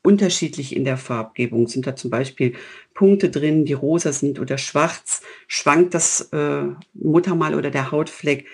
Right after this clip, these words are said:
zwischen hell und dunkel? Und, ähm, letztlich kann man dann auch noch schauen auf den Durchmesser. Ist die Hautveränderung größer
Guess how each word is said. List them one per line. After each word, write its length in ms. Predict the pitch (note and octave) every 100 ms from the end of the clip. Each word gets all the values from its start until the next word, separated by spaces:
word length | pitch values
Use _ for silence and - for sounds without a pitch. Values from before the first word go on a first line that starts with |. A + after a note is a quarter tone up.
| - - -
zwischen 360 | - C#3+ D#3+
hell 240 | D3+ E3 D3+
und 180 | C3+ E3
dunkel? 500 | F#3 F#3 G3+ G3+ G3+ - -
Und, 420 | - E3 D3+ C#3+ -
ähm, 260 | D3 C#3+ C3
letztlich 420 | D3+ E3 F#3 F3
kann 160 | - D#3
man 140 | D3
dann 180 | C3 -
auch 200 | D#3+ F3+
noch 100 | F3
schauen 340 | - E3 E3
auf 200 | - C3+
den 200 | - C3
Durchmesser. 760 | D3 G#3 A3+ G3+ G3+ - G3 G3 - - - - -
Ist 240 | F3 -
die 160 | D#3 D3+
Hautveränderung 760 | D#3 - - D#3 C#3+ C#3 C3+
größer 640 | B2+ D3 F3+ G3+ G3 F#3